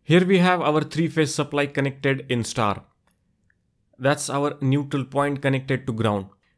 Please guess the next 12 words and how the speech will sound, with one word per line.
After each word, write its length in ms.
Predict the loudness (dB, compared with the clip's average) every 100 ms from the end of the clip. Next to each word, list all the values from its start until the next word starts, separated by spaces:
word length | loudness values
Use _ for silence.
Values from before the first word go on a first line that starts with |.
| -4
We 120 | 2
also 280 | 2 0 -4
have 320 | 0 0 -2 -6
a 80 | -6
three 340 | -2 -2 0
L 140 | 2 4
E 80 | 4
Ds 220 | 2 0
connected 560 | -2 -4 -2 -4 -2
to 180 | -4 -4 -6
each 320 | -8 -8 -6
phase 360 | -2 0 -2